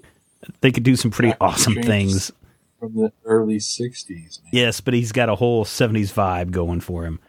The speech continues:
Speaker 1: Uh, for me, you
Speaker 2: No,
Speaker 1: know,
Speaker 2: he's got, like, an acid flashback sixties casualty
Speaker 1: I
Speaker 2: thing.
Speaker 1: would,
Speaker 2: Whoa.
Speaker 1: if I were, uh, for a fifth week event, I mean, people have been asking for another Marvel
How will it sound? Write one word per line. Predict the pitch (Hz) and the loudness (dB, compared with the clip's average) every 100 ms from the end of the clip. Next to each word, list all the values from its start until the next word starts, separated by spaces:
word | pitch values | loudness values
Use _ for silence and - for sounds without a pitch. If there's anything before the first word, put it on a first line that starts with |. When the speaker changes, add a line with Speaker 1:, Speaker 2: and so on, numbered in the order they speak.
| _ _ - | _ _ -2
Speaker 1:
Uh, | 139 147 | -2 0
for | - | 0
me, | 165 202 220 202 | 2 2 0 0
you | |
Speaker 2:
No, | 185 | -2
Speaker 1:
know, | 196 | -2
Speaker 2:
he's | - | -6
got, | - 254 | -8 -6
like, | 240 | -8
an | 240 - | -6 -2
acid | 214 247 - 202 - | 0 0 -2 -6 -2
flashback | 208 208 208 196 185 - | 0 2 0 -4 -6 -6
sixties | 214 - 190 165 | -6 -6 -6 -6
casualty | - 151 - 151 131 117 | -2 -2 0 0 0 -2
Speaker 1:
I | 139 190 | 0 2
Speaker 2:
thing. | 180 | 4
Speaker 1:
would, | 175 104 | 2 2
Speaker 2:
Whoa. | 104 113 120 120 113 113 110 104 _ _ _ - | 0 -2 0 -2 0 0 -2 -6 _ _ _ -2
Speaker 1:
if | 151 190 | 0 2
I | 202 | 2
were, | 190 175 123 - | 2 0 -4 -10
uh, | - _ _ - | -16 _ _ 0
for | 160 | 2
a | |
fifth | - 220 | 2 2
week | 196 180 | 2 2
event, | 165 156 156 | 2 2 2
I | 135 | 2
mean, | 139 | 2
people | 131 147 143 | 2 2 2
have | |
been | 127 | 2
asking | 120 120 - 123 | 0 0 0 -2
for | 117 | 0
another | 113 117 113 | 0 2 0
Marvel | 107 107 104 | 0 0 -2